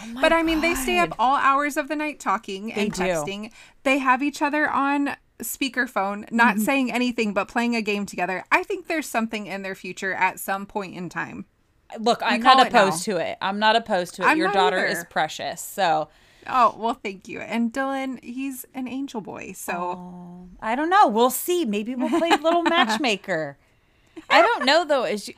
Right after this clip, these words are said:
Speaker 1: 'cause Dylan's already at the point now where he's, like, talking about crushes.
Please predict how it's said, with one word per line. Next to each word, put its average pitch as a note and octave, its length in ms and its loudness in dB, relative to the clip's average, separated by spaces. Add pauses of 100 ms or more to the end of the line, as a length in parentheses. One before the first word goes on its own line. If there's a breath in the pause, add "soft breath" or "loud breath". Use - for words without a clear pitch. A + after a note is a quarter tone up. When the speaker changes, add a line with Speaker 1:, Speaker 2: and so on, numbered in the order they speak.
(100)
Speaker 1:
'cause G#3+ 240 -6
Dylan's C#4+ 400 -6
already C4 240 -4
at B3 140 -6
the A#3+ 80 -8
point A#3+ 280 -8
now G3+ 220 -6
where G3 100 -8
he's, F#3 200 -14
like, D3 240 -10
talking F#3+ 340 -12
about F3 240 -8
crushes. E3 880 -8